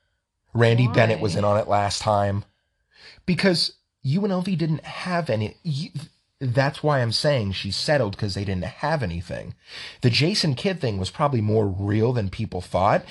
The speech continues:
Speaker 1: Maybe it was more so like a phone call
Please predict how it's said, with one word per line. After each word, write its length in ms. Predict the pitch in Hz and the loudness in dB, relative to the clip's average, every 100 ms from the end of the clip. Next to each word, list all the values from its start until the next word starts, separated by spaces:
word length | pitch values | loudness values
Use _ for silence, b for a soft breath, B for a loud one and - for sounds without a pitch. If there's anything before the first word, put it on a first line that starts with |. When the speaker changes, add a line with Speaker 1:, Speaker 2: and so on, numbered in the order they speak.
| B 131 | B 4
Speaker 1:
Maybe 380 | 160 226 214 | 4 4 -2
it 140 | 196 143 | -4 0
was 180 | 131 123 | 0 0
more 260 | 127 120 | 0 0
so 220 | 113 120 110 | -2 -2 0
like 300 | 107 98 - | -2 -4 -6
a 80 | 90 | -8
phone 320 | - 107 127 | -2 -2 0
call 400 | 170 175 202 | 0 0 -2